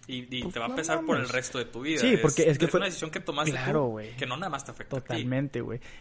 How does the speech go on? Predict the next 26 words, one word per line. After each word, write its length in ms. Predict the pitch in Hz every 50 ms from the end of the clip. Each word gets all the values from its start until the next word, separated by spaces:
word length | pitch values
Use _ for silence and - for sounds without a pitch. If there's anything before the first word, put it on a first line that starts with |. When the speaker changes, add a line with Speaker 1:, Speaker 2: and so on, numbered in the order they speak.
| - -
Speaker 2:
Y 100 | 139 135
es 200 | 120 113 - -
ahí, 380 | 135 135 131 131 131 135 135 - - - - -
pues, 140 | - -
¿quién 160 | - 156 151 143
está 180 | 135 - -
a 60 | -
tu 120 | - 151 139
lado? 280 | 147 190 285 262 160
Porque 220 | 135 139 - - 131
le 60 | 131
dijo 120 | 123 135
a 40 | 139
su 60 | 147 139
esposa, 300 | - - 139 127 131 123
"Oye, 120 | 127 127
¿sabes 240 | 135 123 123 127 -
qué? 200 | - 160 190 214
Pues 120 | - 147
voy 80 | 127 120
a 40 | 117
entrar 160 | 127 - 135
a 40 | 131
este 140 | - - 151
pedo, 280 | - 220 220 208 202
güey. 200 | 190 190 208 214